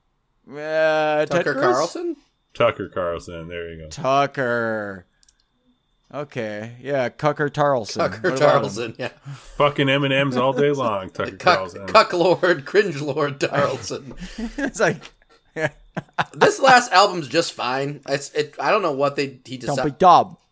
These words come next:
Speaker 2: he,
Speaker 3: It's
Speaker 2: he ju-
Speaker 3: okay. I,
Speaker 2: it's got a
Speaker 3: I
Speaker 2: bunch of guest spots, and then I feel like it was about the guests more than it was about Dizzy.
Speaker 3: It, that's
Speaker 2: That's the
Speaker 3: what
Speaker 2: way
Speaker 3: I
Speaker 2: it
Speaker 3: was gonna
Speaker 2: felt.
Speaker 3: say.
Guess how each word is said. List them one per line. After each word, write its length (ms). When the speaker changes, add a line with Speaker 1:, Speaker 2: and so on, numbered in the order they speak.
Speaker 2:
he, 120
Speaker 3:
It's 340
Speaker 2:
he 120
ju- 80
Speaker 3:
okay. 880
I, 160
Speaker 2:
it's 140
got 180
a 40
Speaker 3:
I 20
Speaker 2:
bunch 240
of 160
guest 240
spots, 560
and 140
then 100
I 80
feel 220
like 120
it 80
was 100
about 280
the 60
guests 400
more 180
than 100
it 40
was 120
about 240
Dizzy. 300
Speaker 3:
It, 140
that's 180
Speaker 2:
That's 180
the 60
Speaker 3:
what 60
Speaker 2:
way 40
Speaker 3:
I 20
Speaker 2:
it 20
Speaker 3:
was 100
gonna 120
Speaker 2:
felt. 100
Speaker 3:
say. 340